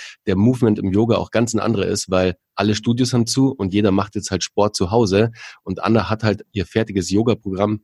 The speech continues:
Bali Flow Yoga, am Start und Nick unterstützt sie da eben beim Thema Performance Marketing, beim Thema Social Media Marketing, was genial funktioniert. Und da hatten wir eben erst kurz diesen Punkt, dass du gar nicht weißt, hey,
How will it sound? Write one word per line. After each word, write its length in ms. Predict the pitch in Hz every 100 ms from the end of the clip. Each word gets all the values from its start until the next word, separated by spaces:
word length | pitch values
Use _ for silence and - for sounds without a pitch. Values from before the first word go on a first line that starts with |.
| -
Bali 240 | 90 101
Flow 180 | - 95
Yoga, 420 | 92 107 113 117 117 - _ -
am 200 | 98 95
Start 540 | - 95 104 123 - _
und 240 | 98 95 -
Nick 200 | 117 107
unterstützt 480 | 101 95 107 - -
sie 100 | 90
da 180 | 98
eben 340 | - 98 98 98 - - _
beim 240 | 92 107
Thema 260 | 107 107 104
Performance 540 | 107 101 104 107 107
Marketing, 400 | 98 95 101 95
beim 240 | 90 95 92
Thema 360 | 98 95 92 - -
Social 400 | - - 127 -
Media 160 | 110 113
Marketing, 400 | 98 98 98 92
was 180 | 95 -
genial 440 | 98 95 90 113
funktioniert. 480 | - 104 - 107 113
Und 120 | 95
da 120 | 90
hatten 200 | 117 -
wir 140 | 107 104 -
eben 400 | 113 110 107 -
erst 240 | 104 107 -
kurz 320 | - 143 -
diesen 300 | 110 104 98
Punkt, 260 | 127 135 - - - - _
dass 200 | 110 110
du 200 | 127 113 113 - -
gar 120 | 123
nicht 160 | 104
weißt, 300 | 101 127 -
hey, 180 | 113 110